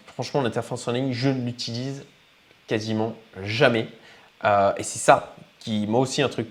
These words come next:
qui me plaît, c'est que je ne fonctionne, voilà, j'envoie des mails, je fais des demandes, et puis c'est tout. Et, et dans mes demandes, je peux envoyer un fichier audio, je peux envoyer, euh, une, une vidéo comme je vous le disais tout à l'heure, où je me filme, euh,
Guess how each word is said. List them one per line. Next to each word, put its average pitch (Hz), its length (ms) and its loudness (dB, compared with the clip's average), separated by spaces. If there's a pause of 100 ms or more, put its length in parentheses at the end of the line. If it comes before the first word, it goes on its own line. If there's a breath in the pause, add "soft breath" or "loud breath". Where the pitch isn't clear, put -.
(120)
qui 104 120 -6
me 92 120 -4
plaît, - 360 2
c'est - 160 -6
que 101 60 -6
je 113 80 -4
ne 107 80 0
fonctionne, 151 480 -4
voilà, 117 260 4
j'envoie 131 240 6
des 135 100 2
mails, 117 260 -2 (120)
je - 80 -18
fais - 120 -2
des 143 120 4
demandes, 120 360 2 (500 loud breath)
et - 20 -6
puis - 140 -8
c'est 185 140 0
tout. 160 280 -4
Et, 117 300 2
et 120 40 0
dans 131 140 4
mes 135 120 4
demandes, 139 320 2
je - 80 -6
peux - 100 -2
envoyer 120 300 2
un 101 100 0
fichier - 320 -4
audio, 151 320 2
je 180 100 -4
peux 135 100 -2
envoyer, 120 420 4
euh, 107 260 6
une, 107 240 0
une 120 140 -2
vidéo 131 320 0
comme 117 200 0
je 104 60 -6
vous 110 80 -2
le 113 60 -4
disais 110 240 -4
tout - 200 0
à 110 40 4
l'heure, 151 180 4
où 120 60 -2
je 113 80 0
me 107 160 2
filme, 123 340 -4
euh, 98 140 0